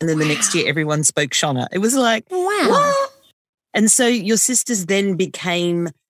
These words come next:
Speaker 1: uh, your gang, your buddies, and the sort of glue, I guess, that always made you sort of bounce back from any situation that you were struggling with. You knew that, you know, they were there, and, and it made us very close and, and very tight.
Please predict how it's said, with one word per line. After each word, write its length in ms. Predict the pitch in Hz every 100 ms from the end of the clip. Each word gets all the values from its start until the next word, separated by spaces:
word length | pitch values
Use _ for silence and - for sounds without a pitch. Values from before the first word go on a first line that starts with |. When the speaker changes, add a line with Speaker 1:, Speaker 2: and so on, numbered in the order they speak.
| _ -
Speaker 1:
uh, 320 | 156 151 143
your 200 | - 147
gang, 460 | 131 156 151 156 156
your 140 | 139
buddies, 920 | 127 131 147 147 139 139 139 - - - -
and 640 | 143 143 143 139 139 135 - _ _
the 80 | -
sort 240 | 254 330 349
of 240 | 339 220 - -
glue, 480 | 196 180 190 277 -
I 160 | 143 156
guess, 340 | 123 98 -
that 160 | 165 - -
always 400 | 170 214 220 185
made 280 | 170 170 156
you 40 |
sort 200 | - 160
of 160 | 131 120
bounce 320 | 151 143 -
back 260 | - 139
from 160 | - 147
any 180 | 135 127
situation 760 | - 131 - 131 135 - 127
that 160 | 117 120 - - -
you 140 | - 139
were 80 | 131
struggling 500 | - 143 139 139 123
with. 220 | 107 127
You 60 |
knew 260 | 127 135 131
that, 160 | 123 -
you 100 | -
know, 120 | 120 117
they 180 | 123
were 80 | 120
there, 280 | 113 117 113
and, 160 | 107 92
and 280 | 117 107 -
it 100 | -
made 260 | 135 156 151
us 120 | 135
very 340 | 120 147 143
close 380 | 135 - 127 -
and, 200 | 131 127
and 140 | 127 113
very 280 | 120 117
tight. 360 | 107 - 104 104